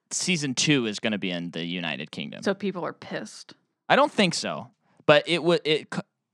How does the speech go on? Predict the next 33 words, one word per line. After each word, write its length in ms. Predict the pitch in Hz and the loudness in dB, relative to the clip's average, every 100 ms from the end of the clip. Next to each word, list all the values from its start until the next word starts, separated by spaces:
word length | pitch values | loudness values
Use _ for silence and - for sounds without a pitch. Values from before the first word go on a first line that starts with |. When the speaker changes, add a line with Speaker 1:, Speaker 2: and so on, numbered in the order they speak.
| - | -2
Speaker 1:
it 160 | 139 | -2
cost 300 | - 151 135 | 0 -2 0
them 160 | 139 120 | -4 -6
so 260 | - 110 110 | -4 -4 -4
much 220 | 110 104 | -4 -6
money 200 | 98 104 | -6 -4
to 100 | 110 | -4
make 200 | 92 101 | -4 -4
it 120 | 110 | -4
in 100 | 104 | -2
New 120 | 98 | -2
Speaker 2:
<laughs> 0 | |
Oh, 40 | 95 | 0
Speaker 1:
Zealand. 240 | 95 95 | 0 0
Speaker 2:
I'm 160 | 98 123 | -2 -2
sure, 240 | 320 294 | -2 -2
I'm 180 | 269 302 | 0 0
sure. 440 | 285 247 226 220 226 | -2 -4 -2 -2 -2
Speaker 1:
And 120 | 139 | 0
it'll 200 | 143 135 | 2 2
be 140 | 120 117 | 0 -2
so 200 | - 117 | -2 -2
much 240 | 120 - | -2 -4
cheaper 360 | - 110 117 123 | -6 -4 -2 -4
if 100 | - | -2
they 120 | 113 | -4
move 200 | 107 104 | -2 -4
it 100 | 104 | -6
to 80 | - | -4
the 100 | 107 | -4
U 160 | 98 104 | -4 -4
K. 320 | 98 92 113 | -6 -4 -4
Speaker 2:
Yeah. 380 | 185 175 175 | -2 -2 -2